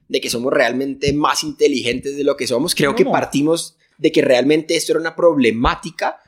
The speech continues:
Speaker 1: muy grande y la, la necesidad que estábamos satisfaciendo era tan grande que yo no necesitábamos hacer mucho marketing. Era simplemente,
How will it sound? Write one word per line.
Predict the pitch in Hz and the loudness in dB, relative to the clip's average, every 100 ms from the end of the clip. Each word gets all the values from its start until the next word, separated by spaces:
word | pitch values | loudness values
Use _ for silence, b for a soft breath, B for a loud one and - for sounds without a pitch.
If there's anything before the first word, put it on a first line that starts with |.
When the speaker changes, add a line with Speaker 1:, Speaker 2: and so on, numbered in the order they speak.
| b _ | b _
Speaker 1:
muy | 120 131 233 233 | -4 2 2 2
grande | 135 135 143 269 370 _ _ _ _ _ _ _ _ | 0 0 0 -10 -16 _ _ _ _ _ _ _ _
y | - 170 | -4 2
la, | 139 107 80 - _ _ _ _ _ _ - | 4 4 0 -6 _ _ _ _ _ _ 0
la | 160 147 | 2 2
necesidad | 135 139 123 135 131 147 | 0 -2 -2 -2 -2 -2
que | - | -4
estábamos | 170 165 160 175 | -8 -4 -4 -4
satisfaciendo | 175 175 160 123 123 127 147 151 - | -6 -8 -10 -8 -10 -8 -8 -10 -10
era | 170 170 175 _ | -10 -10 -14 _
tan | - 202 196 | -4 -2 -2
grande | 190 196 254 415 _ _ _ _ | -4 -6 -10 -14 _ _ _ _
que | - | -10
yo | 127 147 | 0 0
no | 151 156 160 | 2 2 2
necesitábamos | 175 - 123 143 160 | 0 -4 -4 -4 -4
hacer | 156 123 127 | -6 -8 -8
mucho | 147 170 - 156 | -8 -8 -10 -12
marketing. | 160 160 127 - _ _ _ _ - | -8 -8 -10 -20 _ _ _ _ -8
Era | 123 | -6
simplemente, | 131 170 156 156 160 160 156 175 - | -4 -4 -2 0 2 0 -4 -8 -10